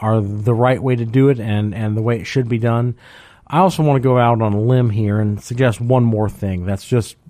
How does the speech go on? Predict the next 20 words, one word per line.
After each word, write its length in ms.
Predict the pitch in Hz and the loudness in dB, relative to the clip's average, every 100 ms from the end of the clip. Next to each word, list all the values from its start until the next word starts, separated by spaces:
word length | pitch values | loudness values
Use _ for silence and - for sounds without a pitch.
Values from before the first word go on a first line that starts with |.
| _ - 110 | _ -12 -4
Doug's 380 | 113 98 90 - | 0 0 -4 -12
Chris-, 460 | - 110 - - - | -6 -4 -6 -12 -10
Christmas 560 | - 127 - 92 - 98 | -2 -2 -2 -10 -10 -10
wish. 420 | 85 - - - _ _ _ _ _ _ _ _ _ _ _ _ 143 | -12 -12 -14 -18 _ _ _ _ _ _ _ _ _ _ _ _ -6
If 140 | 139 | -2
I 80 | 175 | 0
could 100 | 156 | 2
have 160 | 135 | 2
one 240 | 120 123 120 | 2 2 0
piece 240 | 123 - | -2 -4
of 60 | 113 | 0
legislation 840 | 113 101 - 110 113 123 117 107 | 0 -2 -2 0 0 -2 -2 -2
that 240 | 107 101 | -4 -4
would 100 | 107 | -4
roll 220 | 110 117 113 | 0 0 0
through, 460 | - 123 120 117 107 _ _ _ _ _ _ _ - | -2 -2 -2 -4 -10 _ _ _ _ _ _ _ -4
it 140 | 127 | 0
would 200 | 123 117 | 2 2
be 500 | 123 117 117 113 104 - | 2 2 2 0 -6 -8
a 200 | 127 113 | -4 -4